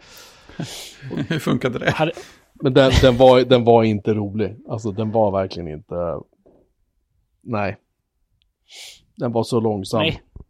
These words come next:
Speaker 3: Den var så
Speaker 2: Ja.
Speaker 3: jävla långsam och buggig och bara allmänt eländig.
Speaker 2: Det kan vara så att jag hade tio nollan och sen så,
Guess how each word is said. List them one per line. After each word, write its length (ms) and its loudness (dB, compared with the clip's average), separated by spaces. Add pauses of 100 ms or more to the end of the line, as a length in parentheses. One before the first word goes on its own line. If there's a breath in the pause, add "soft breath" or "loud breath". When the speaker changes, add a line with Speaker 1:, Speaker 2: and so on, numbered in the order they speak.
Speaker 3:
Den 160 -6
var 120 0
så 180 -6 (120)
Speaker 2:
Ja. 280 -6 (100)
Speaker 3:
jävla 440 0
långsam 520 -8
och 120 -12
buggig 440 -10
och 80 -10
bara 220 -6
allmänt 400 -10
eländig. 520 -10 (1700 soft breath)
Speaker 2:
Det 60 -8
kan 180 4
vara 80 6
så 100 2
att 100 2
jag 40 2
hade 140 2
tio 200 -4
nollan 440 0
och 100 -6
sen 300 -2
så, 220 -8